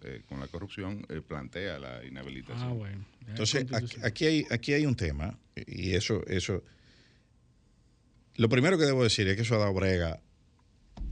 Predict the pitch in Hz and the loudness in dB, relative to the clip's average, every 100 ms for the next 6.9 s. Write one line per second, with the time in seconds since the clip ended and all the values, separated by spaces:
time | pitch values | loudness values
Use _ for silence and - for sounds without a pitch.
0 | - - - _ _ _ - - 117 95 | -6 -12 -20 _ _ _ -18 2 4 6
1 | 127 123 120 95 92 90 85 71 76 - | 6 8 8 6 4 4 0 -2 -6 -10
2 | - _ - _ - _ 104 - 101 113 | -18 _ -20 _ -20 _ -2 4 4 6
3 | 131 101 95 85 78 65 62 - - _ | 4 4 4 2 0 -4 -10 -16 -20 _
4 | _ _ _ - - 104 120 123 123 135 | _ _ _ 0 2 2 2 4 4 4
5 | 123 101 92 95 71 - 80 90 92 85 | 0 0 0 0 0 0 -2 -2 0 0
6 | 82 87 107 117 110 - 117 127 127 | 0 4 4 6 4 4 2 2 0